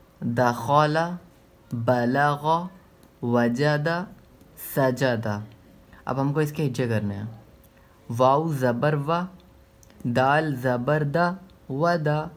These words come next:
आइन ज़बर आ, वदा। इसको हम वादा नहीं पढ़ेंगे, ऐसे ही पढ़ेंगे। वाव ज़बर वा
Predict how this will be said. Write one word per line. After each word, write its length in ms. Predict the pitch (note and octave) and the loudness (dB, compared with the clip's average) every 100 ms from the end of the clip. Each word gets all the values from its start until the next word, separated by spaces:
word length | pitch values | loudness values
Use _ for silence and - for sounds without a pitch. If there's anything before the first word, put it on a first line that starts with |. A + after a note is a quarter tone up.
| - - - - | -20 -20 -20 -4
आइन 500 | B2 A2+ C#3 D#3 E3 C#3 | 2 4 4 0 -2 -2
ज़बर 420 | C3+ B2 C#3+ D3+ | 0 0 2 2
आ, 380 | C#3+ C3+ E3+ F3+ - - C3 | 2 0 0 -4 -12 -12 -4
वदा। 800 | A#2+ B2 B2+ D3 D3+ D3 E3+ F#3 - - - C3 | 0 0 2 2 4 2 0 -6 -12 -20 -14 -12
इसको 220 | - D#3+ | -4 -2
हम 340 | E3 F#3+ F#3+ - - - - - - - - | 0 0 -4 -12 -20 -20 -20 -20 -20 -14 -8
वादा 720 | A#2+ C#3+ D3+ D3 D3 C#3+ D#3+ | 0 2 4 4 4 4 2
नहीं 180 | D#3+ E3 | 0 -2
पढ़ेंगे, 520 | D#3+ B2 A2 G2 G#2+ - - - | -2 0 0 -2 -6 -12 -10 -2
ऐसे 260 | A#2+ A#2 | 0 0
ही 60 | D#3 | 0
पढ़ेंगे। 500 | D3+ C#3 A#2+ A2+ A2+ - - - - - | 0 0 -2 -4 -6 -12 -20 -20 -20 -8
वाव 360 | A#2+ A#2+ C#3+ D3+ | 0 2 2 0
ज़बर 420 | C#3+ B2+ C#3 D#3 | -2 -2 0 -2
वा 200 | C3+ D3+ | 0 0